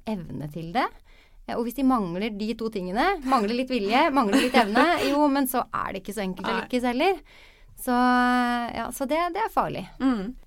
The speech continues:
Speaker 2: Nå er vi jo hovedsakelig inne på intern lederrekruttering, men hvilke utfordringer møter du, eh, når du skal rekruttere ledere eksternt?
Speaker 1: Jeg vil si at, eh, det for en stor del er samme type utfordringer.
Speaker 2: Mm.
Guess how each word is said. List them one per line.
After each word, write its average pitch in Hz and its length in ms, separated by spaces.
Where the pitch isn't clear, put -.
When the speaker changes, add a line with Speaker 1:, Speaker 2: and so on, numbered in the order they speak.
Speaker 2:
Nå 233 180
er 190 40
vi 196 80
jo 247 120
hovedsakelig 226 440
inne 185 120
på 165 120
intern 180 440
lederrekruttering, 170 840
men 226 160
hvilke 214 560
utfordringer 190 680
møter 208 320
du, 202 240
eh, 208 380
når 202 140
du 208 240
skal 208 180
rekruttere 220 320
ledere 190 300
eksternt? - 580
Speaker 1:
Jeg 240 160
vil 285 140
si 311 220
at, 247 480
eh, 254 160
det 233 300
for 233 340
en 240 220
stor 240 420
del 240 300
er 196 460
samme 170 460
type 175 240
utfordringer. 180 560
Speaker 2:
Mm. 170 140